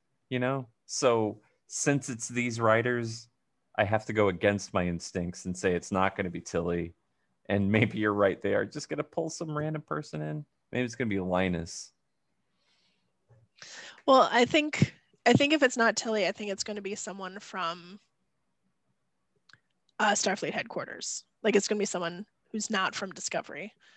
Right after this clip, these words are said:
Speaker 2: Uh, because, like, Discovery, like, clearly needs someone babysitting.
Speaker 1: Who is the Kamala Harris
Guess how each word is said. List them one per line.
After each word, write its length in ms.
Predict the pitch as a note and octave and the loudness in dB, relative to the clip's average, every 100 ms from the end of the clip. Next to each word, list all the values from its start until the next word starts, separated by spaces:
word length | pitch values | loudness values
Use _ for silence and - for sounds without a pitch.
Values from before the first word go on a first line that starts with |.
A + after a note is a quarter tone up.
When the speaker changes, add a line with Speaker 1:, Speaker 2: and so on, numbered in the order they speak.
| _ _ _ _ _ _ _ _ | _ _ _ _ _ _ _ _
Speaker 2:
Uh, 420 | A3+ F#3 F3 E3 D3 _ - | -2 2 2 2 -2 _ -4
because, 420 | G#3 A3 G3 - | -2 0 0 0
like, 240 | F#3 F#3+ | -2 -2
Discovery, 840 | - G#3 - G3 G3 F#3+ F3+ F3+ G3 _ _ _ | -4 0 2 2 0 0 0 0 -4 _ _ _
like, 160 | G3 F#3+ | -2 0
clearly 400 | - A3 G3+ F#3+ | 4 6 6 2
needs 240 | D#3+ F3+ | -4 -6
someone 300 | - E3 D#3 | -6 -6 -8
babysitting. 560 | B2 A#2 B2 B2 B2+ G3+ _ - | -8 -8 -8 -6 -8 -12 _ -12
Speaker 1:
Who 500 | - A3+ C4+ C#4+ C4+ - | 2 4 4 2 0 4
is 580 | F3 E3 E3 D#3+ C#3+ D3+ | 6 8 6 2 -2 -8
the 580 | B2+ B2 C3 C3 B2 A#2 | -10 -2 -2 0 -4 -6
Kamala 500 | - D3 C#3 C3+ B2+ | 0 4 4 4 2
Harris 880 | G2+ A2 G2+ E2+ E2+ - - - - | 2 4 4 2 -2 -8 -12 -12 -14